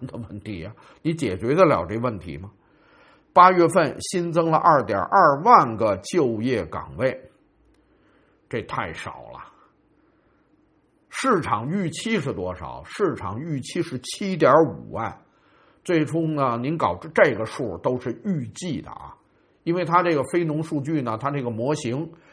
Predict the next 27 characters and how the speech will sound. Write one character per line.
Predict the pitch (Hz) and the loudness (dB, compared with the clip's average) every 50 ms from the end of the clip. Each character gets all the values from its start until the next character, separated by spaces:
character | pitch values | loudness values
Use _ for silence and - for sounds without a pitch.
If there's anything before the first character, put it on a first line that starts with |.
| _ _ _ | _ _ _
是 | - - 165 156 151 | -2 2 4 4 4
调 | 131 - - 202 190 170 151 139 131 120 117 110 107 104 95 - | 2 2 4 6 8 8 10 8 8 8 8 6 6 2 0 -2
百 | - 92 85 85 92 | -4 -4 -4 -4 -6
分 | - 151 151 | -6 -4 0
之 | 165 | 0
二 | 185 - 185 156 127 | 4 6 6 6 6
十 | 107 - | 4 -4
五 | 85 73 64 65 | -10 -10 -10 -6
的 | 76 113 117 | -6 -6 -6
企 | - - - - 64 65 | -6 -12 -16 -16 -14 -12
业， | 76 85 90 85 - _ _ _ _ _ _ _ _ _ _ _ _ _ _ _ _ _ _ _ _ _ | -12 -12 -12 -12 -14 _ _ _ _ _ _ _ _ _ _ _ _ _ _ _ _ _ _ _ _ _
然 | - 107 123 | -6 -6 -2
后 | 117 147 135 | 2 2 2
呢， | 123 110 107 104 101 98 98 98 | 2 0 -2 -2 -2 -2 -2 -2
放 | - - 151 123 117 | 0 0 0 0 0
到 | 110 | -2
数 | 117 - - 143 123 | -4 -4 -4 -6 -4
据 | 120 147 135 117 104 | 0 0 0 0 0
模 | 101 101 113 123 135 | -2 -4 -4 -4 -4
型 | 139 - 113 107 123 | -4 -6 -8 -6 -6
里 | 123 110 90 | -6 -6 -6
边 | 78 92 | -6 -6
儿 | 87 85 - - | -8 -8 -8 -6
推 | - - 151 147 | -2 0 2 2
而 | 143 147 - | 2 0 -2
广 | - 67 65 - - - | -4 -10 -14 -14 -16 -16
之， | - 90 101 110 | -14 -14 -12 -12